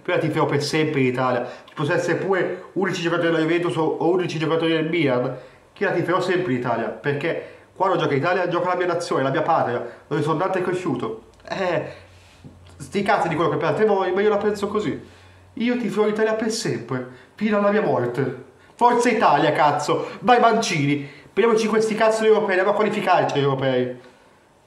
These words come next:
Se Forza Italia, lasciate like, iscrivetevi al canale e poi andate tutti a, a, a dormire. La Vittoria comunque ci ha salutato ancora, la Vittoria. Ciao Vittoria, eh, mi dispiace. Ciao.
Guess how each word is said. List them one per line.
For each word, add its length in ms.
Se 180
Forza 260
Italia, 380
lasciate 320
like, 280
iscrivetevi 400
al 120
canale 640
e 240
poi 140
andate 200
tutti 140
a, 140
a, 300
a 100
dormire. 580
La 120
Vittoria 260
comunque 180
ci 80
ha 40
salutato 300
ancora, 260
la 60
Vittoria. 280
Ciao 140
Vittoria, 460
eh, 100
mi 80
dispiace. 320
Ciao. 340